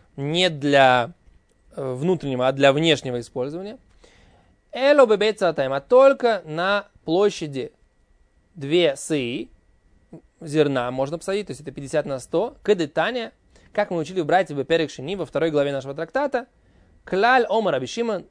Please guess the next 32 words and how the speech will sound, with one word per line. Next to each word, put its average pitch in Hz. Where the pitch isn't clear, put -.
бен 165
Элозар», 156
общее 180
правило, 170
сказал 139
Раби 131
Шимон 175
бен 180
Элазар, 240
«Коля 247
авир 196
шеташмишо 165
ле 170
дира», 202
всякое, 190
всякий 196
воздух, 156
что 135
он, 135
имеется 147
в 135
виду 147
всякое 151
пространство, 147
что -
оно 156
используется 151
для 143
житья, 143
например, 131
э, 131
хлев 151